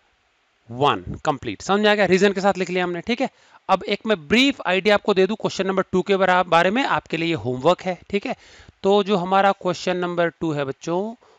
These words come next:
वहां पे हमको बनाना है फ्रीक्वेंसी डिस्ट्रीब्यूशन टेबल। समझ में आ गया कि नहीं का? और एक ग्राफ भी बनाना है बाद में। तो आप लोग सिर्फ टेबल बना लेंगे, फिर ग्राफ में समझाऊंगा। ठीक है,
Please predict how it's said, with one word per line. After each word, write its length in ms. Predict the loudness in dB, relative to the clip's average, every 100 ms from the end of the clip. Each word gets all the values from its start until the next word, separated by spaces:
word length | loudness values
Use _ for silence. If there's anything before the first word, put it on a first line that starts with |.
| _ -10
वहां 200 | -6 -4
पे 120 | -4
हमको 280 | -6 -4 -4
बनाना 440 | -2 -2 -2 -2
है 100 | -2
फ्रीक्वेंसी 720 | -2 -2 -4 0 -2 0 -2 -4
डिस्ट्रीब्यूशन 640 | -4 -6 -6 -4 -4 -8 -4
टेबल। 380 | -2 -2 -4 -10 _ _ _
समझ 160 | -6 -2
में 120 | -2
आ 20 |
गया 120 | -2
कि 80 | -2
नहीं 100 | -2
का? 100 | -2 -6 -10 0
और 100 | 0
एक 120 | 2
ग्राफ 280 | 4 4 2
भी 100 | -2
बनाना 320 | -2 -4 -6
है 40 |
बाद 180 | -6 -10 -14
में। 60 | -20 -6
तो 60 | -4
आप 140 | -2
लोग 120 | -2
सिर्फ 260 | -2 -4 -2
टेबल 220 | 0 2
बना 180 | 2 0
लेंगे, 220 | 0 -2
फिर 140 | -4 -4
ग्राफ 260 | -2 -2
में 60 | -4
समझाऊंगा। 420 | -10 -10 -8 -10
ठीक 220 | -8 -6
है, 80 | -6